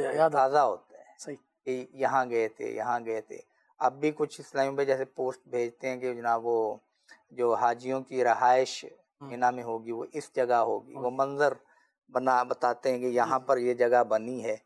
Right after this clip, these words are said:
Speaker 1: صحیح۔
Speaker 2: تو وہ جگہ دیکھ کر پھر وہ جو خود ہم نے وقت گزارا ہوتا ہے نا،
Speaker 1: وہ یاد آ جاتا ہے۔
Speaker 2: وہ وقت یاد آتا ہے کہ کس طرح کا خیمہ تھا،
Speaker 1: سبحان
Speaker 2: کہاں
Speaker 1: اللہ۔
Speaker 2: رہے تھے، کیسی رہائش تھی، کس طرح وہاں پر چل کر مینا کی وادیوں میں ہم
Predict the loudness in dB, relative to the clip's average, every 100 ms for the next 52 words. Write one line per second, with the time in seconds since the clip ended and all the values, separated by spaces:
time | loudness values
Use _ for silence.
0 | _ -10 -10 _ _ _ -14 -4 0 4
1 | 4 4 4 4 2 -4 -2 0 2 2
2 | 2 0 -2 _ _ 0 2 2 2 2
3 | 2 0 -2 0 4 4 4 2 -2 -4
4 | -6 -12 -2 0 2 0 -4 -2 0 0
5 | -2 2 4 6 6 4 2 -2 -2 -6
6 | -8 -4 0 2 0 -2 -4 -2 -2 -2
7 | -4 -4 -6 -6 -4 2 2 2 -2 -6
8 | -10 -14 -10 -4 -4 -2 -2 -2 0 -2
9 | -6 -20 -20 _ _ _ _ -6 -6 -2
10 | 2 4 4 4 4 2 0 -10 _ -2
11 | -2 0 -2 -2 -12 _ _ _ _ _
12 | -16 -10 -8 -4 -2 2 4 2 -4 -4
13 | 0 0 0 -6 -6 -4 -6